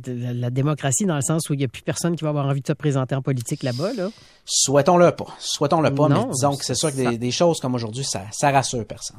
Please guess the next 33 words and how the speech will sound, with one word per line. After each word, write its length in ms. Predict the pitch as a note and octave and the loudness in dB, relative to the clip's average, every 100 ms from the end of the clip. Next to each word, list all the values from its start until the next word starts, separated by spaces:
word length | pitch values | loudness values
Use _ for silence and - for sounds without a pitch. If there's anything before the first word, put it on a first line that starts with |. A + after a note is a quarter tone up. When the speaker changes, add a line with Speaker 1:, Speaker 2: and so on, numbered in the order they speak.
| G3 | -8
Speaker 1:
Ouais, 220 | D#3 D#3+ | -2 -2
ça 140 | D3+ C#3 | -2 -2
a 40 | |
pas 100 | E3 | 0
l'air 100 | G3 | 0
parti 460 | - - E3+ - A#3 | 0 0 0 0 -4
pour 180 | G#3+ - | -2 -2
ça, 120 | A3 F4 | -2 -4
en 60 | |
effet, 200 | F3 A#3+ | -4 -6
parce 100 | - | -10
que 80 | - | -12
je 60 | - | -10
pense 220 | D#3+ D#3 | -8 -8
que 100 | - | -10
les, 320 | C#3+ C3+ B2+ | -10 -8 -10
les 140 | B2 B2+ | -10 -10
gens 180 | B2+ C#3+ | -10 -10
ont 40 | |
l'air 180 | C3+ C3 | -8 -10
très 240 | - C#3 | -8 -6
attirés 280 | C#3+ - D3 | -6 -6 -10
par 140 | C#3 | -10
la 100 | B2+ | -10
politique 440 | C3 C3+ A#2 F#3 - | -8 -8 -8 -10 -10
là-bas, 200 | C#3 D#3 | -8 -8
encore 200 | E3+ D3+ | -6 -6
plus 160 | - D3 | -4 -6
qu'ici. 240 | - - D4+ - - - | -6 -10 -10 -14 -20 -2
Mais 120 | F#3+ F#3+ | 4 4
bon, 140 | D3+ | 4
Speaker 2:
Mhm. 60 | A#2+ A#2+ - - | 0 -12 -14 2
Speaker 1:
euh, 300 | G#3+ G#3+ G#3+ | 6 6 6